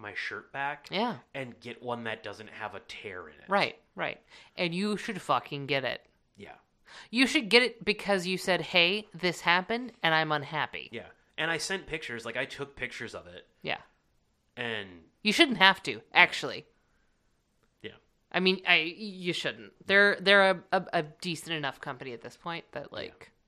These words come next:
Speaker 1: So, I mean, if they're, if they're shitty and they tell me that I can't get a replacement, then I'm just going to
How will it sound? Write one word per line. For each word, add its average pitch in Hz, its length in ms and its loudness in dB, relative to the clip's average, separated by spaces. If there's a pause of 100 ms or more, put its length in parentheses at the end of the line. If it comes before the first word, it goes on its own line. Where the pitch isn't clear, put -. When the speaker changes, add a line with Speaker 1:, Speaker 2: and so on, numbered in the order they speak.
(420)
Speaker 1:
So, 185 160 -2
I - 20 4
mean, 170 140 -2
if 165 100 -6
they're, 160 380 0
if 139 120 -2
they're 143 140 -2
shitty 113 320 -4
and 107 80 -10
they 107 80 -8
tell 107 160 -10
me 107 80 -10
that 101 160 -6
I 98 80 -4
can't 92 420 -12 (340)
get 92 100 -16
a 90 40 -16
replacement, 92 600 -14
then 110 100 -10
I'm 98 140 -10
just - 200 -16
going 95 280 -16
to 90 500 -16